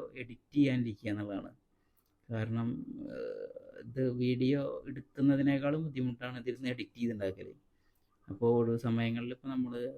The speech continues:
എഡിറ്റിങ്ങും കാര്യങ്ങളൊക്കെ അങ്ങനെ ചെയ്തിട്ട് കുറച്ച് വീഡിയോസ് അങ്ങനെ സെറ്റ് ചെയ്ത് വെച്ചിട്ടുണ്ട്. അപ്പൊ അത് back to back ആയിട്ട് ഇങ്ങനെ വന്നുകൊണ്ടിരിക്കുന്നതാണ്. അപ്പോ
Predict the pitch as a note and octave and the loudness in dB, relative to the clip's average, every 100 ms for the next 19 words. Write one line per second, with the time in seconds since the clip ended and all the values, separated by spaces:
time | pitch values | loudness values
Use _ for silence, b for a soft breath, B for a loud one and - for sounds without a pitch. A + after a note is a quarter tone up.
0 | C3 A2 A2+ A#2+ - A2 A2+ A2+ A2 G#2+ | -12 -16 -18 -20 -10 -6 -4 -2 -2 -4
1 | A2 G#2+ A2 G#2+ A2 G#2 G#2 - A2+ - | -8 -10 -12 -14 -12 -10 -10 -12 -12 -14
2 | _ _ _ _ _ B2+ C3+ C3+ B2+ A#2+ | _ _ _ _ _ -4 2 4 6 6
3 | A#2 B2+ B2 B2 B2+ A#2 A2+ A2+ - G2+ | 4 2 2 2 -2 -2 -2 -4 -8 -12
4 | G2+ D2 - G#2 A2+ A#2 A#2+ - A#2 A#2+ | -8 -8 -8 -10 -8 -2 -2 -2 -2 0
5 | A2 - B2 B2 A#2+ A#2+ B2 A2+ A2 G#2+ | 0 0 -4 0 0 0 -2 -2 -2 -2
6 | G#2+ G#2+ G#2+ G2+ G#2 G2+ - _ b b | -6 -8 -10 -10 -10 -12 -16 _ b b
7 | b b b _ A#2+ - | b b b _ -12 0